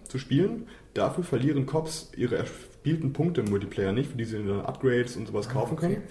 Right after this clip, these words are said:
Speaker 1: können. Racer aber schon. Also Racer verdienen halt Punkte durch, äh, Rennen fahren und zu schnell fahren und solche Sachen. Und, ähm, werden die im Online-Modus von einem Cop, ähm, gejagt und schaffen es nicht zu entkommen, verlieren sie ihre Punkte.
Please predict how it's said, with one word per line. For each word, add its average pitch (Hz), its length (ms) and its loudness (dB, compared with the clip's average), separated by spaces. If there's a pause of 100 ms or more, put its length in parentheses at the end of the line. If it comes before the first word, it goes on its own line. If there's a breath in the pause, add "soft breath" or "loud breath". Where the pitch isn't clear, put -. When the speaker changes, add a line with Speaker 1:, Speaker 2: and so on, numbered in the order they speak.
(680 loud breath)
Speaker 1:
können. - 180 -2
Racer 175 500 4
aber 123 200 0
schon. 101 420 2 (340)
Also 104 160 -2
Racer 131 320 4
verdienen 127 280 2
halt 120 120 0
Punkte 135 360 6
durch, 107 300 -2
äh, 95 80 -4
Rennen 165 300 2
fahren 143 280 0
und 104 320 -4
zu - 100 -14
schnell 143 220 0
fahren 135 240 2
und 120 100 -2
solche 139 220 0
Sachen. 135 360 2 (420 loud breath)
Und, 113 420 2
ähm, 104 160 2
werden 143 160 6
die 143 100 6
im 117 760 2
Online-Modus 123 480 2
von 117 120 -6
einem 101 120 -2
Cop, - 260 -2 (540 loud breath)
ähm, 101 360 0
gejagt 110 400 4
und 120 340 -2
schaffen 135 260 -2
es 120 60 -2
nicht 123 160 0
zu - 80 -2
entkommen, 139 320 2
verlieren 127 280 4
sie 113 60 -2
ihre 98 120 -4
Punkte. 120 300 -4